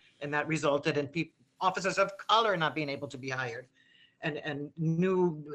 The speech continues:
cruisers that are good for the environment not to, a-, able to be purchased. So I think that Jody, the Chief Jody Casper, is handling this the best way she can, given that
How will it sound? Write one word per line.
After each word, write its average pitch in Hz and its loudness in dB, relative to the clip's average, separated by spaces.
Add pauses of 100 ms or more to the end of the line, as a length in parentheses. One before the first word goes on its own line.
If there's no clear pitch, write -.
(120)
cruisers 196 2
that 151 -4
are 139 -4
good 202 2
for 185 -2
the 170 2
environment 165 -2
not 135 -6 (160)
to, 156 -8 (100)
a-, 151 0
able 151 -2
to 139 -16
be 139 -4
purchased. 139 -4 (560)
So 165 4
I 175 2
think 220 4
that 185 4
Jody, 170 2
the 160 2
Chief - -4
Jody 160 0
Casper, 147 -2 (420)
is 165 -2
handling 190 2
this 170 2
the 160 -4
best 175 -2
way 190 2
she 170 -2
can, 156 0 (420)
given 165 2
that 143 2